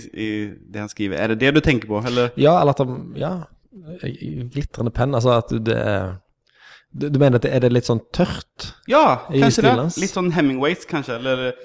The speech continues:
Speaker 2: Ja.
Speaker 1: det er ikke så mye utsmykninger i språket, liksom.
Speaker 2: Mm. <clears throat> Men jeg synes jo det er interessant det som sto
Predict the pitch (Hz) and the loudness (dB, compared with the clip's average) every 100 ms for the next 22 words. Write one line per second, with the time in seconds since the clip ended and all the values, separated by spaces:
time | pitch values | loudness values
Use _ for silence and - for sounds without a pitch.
0 | - 117 139 139 143 170 156 147 156 135 | -4 -2 -2 -4 -4 -2 0 0 -4 -6
1 | - 135 131 131 135 117 147 208 - 98 | -6 -4 -4 -4 -4 -4 -4 -6 -4 -4
2 | - 165 107 104 - _ 139 147 - 185 | 0 0 0 -6 -14 _ -12 -8 0 0
3 | - 170 113 110 _ _ _ - - - | 2 0 0 -6 _ _ _ -18 -16 -10
4 | - 151 135 143 135 151 135 127 120 117 | 0 0 2 2 2 2 2 2 2 0
5 | 127 120 113 117 110 120 | -2 -2 -2 -4 -2 0